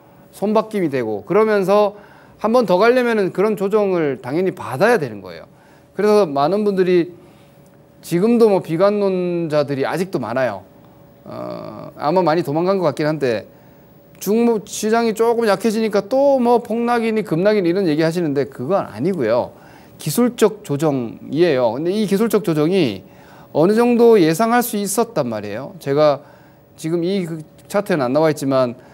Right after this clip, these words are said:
뭐 나스닥도 지금 요 고점이 이렇게 넘어가 있는데 나스닥 보조 지표도 이렇게 다이버전스가 이렇게 한 유월 달부터 이렇게 나 있었고, 예, 많은 데이터들이. 그리고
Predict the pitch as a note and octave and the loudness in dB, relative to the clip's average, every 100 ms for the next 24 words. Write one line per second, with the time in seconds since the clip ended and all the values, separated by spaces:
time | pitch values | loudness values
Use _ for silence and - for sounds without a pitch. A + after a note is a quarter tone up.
0 | - - C#3 C#3 C3 C#3 G3 F#3+ F#3+ E3+ | -20 -6 0 2 2 2 0 -2 0 2
1 | D#3 C3+ - - - - _ - D#3 E3 | 2 0 -6 -20 -20 -20 _ -6 -2 0
2 | D3+ D3 D3 C#3+ F#3 F#3+ D#3+ D#3 C#3+ D#3 | 0 -2 -2 0 2 2 2 0 0 2
3 | F3+ D#3 D3 D3 C#3 B2+ C3 E3 D3+ E3 | 2 2 2 -2 0 0 -2 -4 -2 0
4 | F#3+ E3+ E3 C#3+ C3 A#2+ C3+ E3 F#3 E3+ | 0 -2 -2 -2 -2 -2 0 0 -2 0
5 | D3 A#2+ A#2+ A#2+ B2 A2+ A2+ A#2 C3+ D#3 | 2 2 0 -6 -6 -6 -6 -4 -2 0
6 | D3 A#2+ B2 B2 C3 G#2+ G#2+ B2 A#2 - | 0 -2 -4 -4 -4 -4 -2 -2 -6 -6
7 | G2 E3 - - - - - A#2 A2+ C3 | -6 -8 -12 -20 -20 -20 -10 -2 0 0
8 | C#3 B2 B2+ A#2+ G#2 G2+ D#3 D#3+ E3 D3 | 0 -2 -2 -4 -6 -4 0 2 2 0